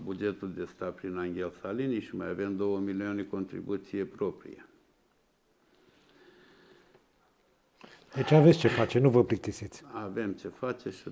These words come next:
Speaker 1: de asta sper că
Speaker 2: Spuneți-mi un pic, uh, canalizarea și apa, cum e la dumneavoastră? Acum aveți o extindere sau, uh, începeți acum?
Speaker 1: Am avut un proiect inițial de vreo șase sute de mii de euro,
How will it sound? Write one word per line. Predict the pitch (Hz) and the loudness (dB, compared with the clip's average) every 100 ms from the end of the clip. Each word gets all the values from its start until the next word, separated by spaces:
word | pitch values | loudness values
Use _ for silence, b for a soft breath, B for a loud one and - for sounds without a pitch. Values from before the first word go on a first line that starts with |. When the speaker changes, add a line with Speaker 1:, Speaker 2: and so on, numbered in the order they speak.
| 98 | -6
Speaker 1:
de | |
asta | 101 90 - 87 82 - | -6 -6 -8 -12 -12 -12
sper | - 87 - | -10 -10 -10
că | 90 90 90 92 - B B B B | -10 -10 -10 -14 -20 B B B B
Speaker 2:
Spuneți-mi | - - 202 - 147 | -10 2 2 6 4
un | |
pic, | 117 110 - - | 6 0 -4 -2
uh, | 127 127 123 | 2 2 2
canalizarea | 143 143 135 127 156 147 | 2 4 4 4 4 4
și | - 131 | 2 2
apa, | 123 120 | 2 0
cum | 107 - 165 131 | -8 -4 0 0
e | 113 104 98 | 0 0 -2
la | 98 | -6
dumneavoastră? | 92 98 98 92 98 90 - 92 _ B B | -8 -10 -10 -10 -12 -14 -16 -20 _ B B
Acum | - - 139 139 | -14 -2 2 2
aveți | 135 113 127 135 | 0 -4 -4 0
o | |
extindere | 127 123 - 113 127 147 165 | -2 -2 -10 -8 -4 -4 -4
sau, | 160 156 143 135 - b b b | -4 -2 -2 -4 -10 b b b
uh, | 123 131 | -12 -8
începeți | 117 139 139 120 131 | -2 -2 0 -4 -2
acum? | 120 - 104 90 _ _ _ _ _ _ _ _ _ _ _ _ - | -6 -6 -14 -16 _ _ _ _ _ _ _ _ _ _ _ _ -16
Speaker 1:
Am | 107 | -10
avut | 104 107 104 | -4 -4 -2
un | 113 | -4
proiect | 95 98 101 - | -4 -4 -4 -4
inițial | 92 87 - 98 90 | -8 -8 -8 -8 -8
de | 90 | -8
vreo | 87 87 90 87 85 | -10 -8 -6 -6 -8
șase | - 98 - | -8 -10 -10
sute | 87 - 95 | -16 -12 -10
de | 90 | -8
mii | 92 | -6
de | 87 85 82 | -8 -8 -10
euro, | 82 85 92 | -8 -8 -8